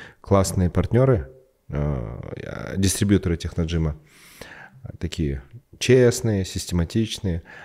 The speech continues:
А Лайф Фитнесом были очень хорошие продажники. И хороший продажник, к сожалению, часто означает манипуляцию. С-, и зачастую исп-, с использованием техники, там, Н Л П.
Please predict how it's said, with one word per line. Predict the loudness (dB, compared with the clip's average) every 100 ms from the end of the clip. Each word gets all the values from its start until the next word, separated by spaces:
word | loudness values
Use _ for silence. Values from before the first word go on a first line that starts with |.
| -18
А | -6 -2 0 2 0 -2 2
Лайф | 4 4
Фитнесом | 2 0 0 -2 -2 -2
были | -2 -4 -6 _
очень | 4 6 6 2
хорошие | 2 2 0 -2
продажники. | -4 -2 0 -2 -6 -8 -14 -16 _ -6
И | 2 4 4 2 -4 -8
хороший | 2 2 4 2
продажник, | 4 4 4 2 -2
к |
сожалению, | -4 0 2 2 2
часто | 0 -2 -2 -6
означает | -6 -2 -2 0
манипуляцию. | 2 2 2 2 0 -4 -10 -12 _ _ -18
С-, | -14 -14
и | -14 -8 -4 -2 -2 -4
зачастую | -2 -2 -2 -2 0 2 2 -2 -8 -8
исп-, | -8 -10
с | -10 -6
использованием | -4 0 0 2 0 -2
техники, | -2 -2 -2 -6 -6
там, | -4 0
Н | 0
Л | 0
П. | -2 -4